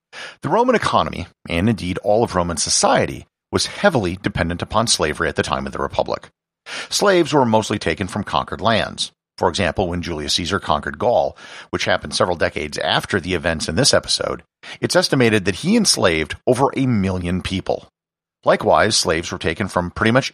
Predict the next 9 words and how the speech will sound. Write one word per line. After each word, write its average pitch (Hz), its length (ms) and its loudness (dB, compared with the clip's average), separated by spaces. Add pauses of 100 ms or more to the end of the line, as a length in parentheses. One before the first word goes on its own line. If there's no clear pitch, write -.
everywhere 95 440 2
Roman 95 320 2
armies 78 320 0
went, 135 280 0 (280)
including - 320 -6
Germany, 127 380 4
Greece, 90 360 -2
and 78 120 -4
Britain. 85 340 -2